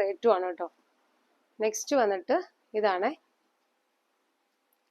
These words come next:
ഒരു പോപ്കോൺ മെറ്റീരിയൽ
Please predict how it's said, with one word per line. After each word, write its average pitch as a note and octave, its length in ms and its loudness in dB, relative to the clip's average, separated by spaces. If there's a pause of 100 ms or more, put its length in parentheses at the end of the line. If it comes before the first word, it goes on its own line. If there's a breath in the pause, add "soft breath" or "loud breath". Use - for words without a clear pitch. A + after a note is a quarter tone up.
(2250)
ഒരു A#3 180 0
പോപ്കോൺ A#3 420 0
മെറ്റീരിയൽ G#3 360 -2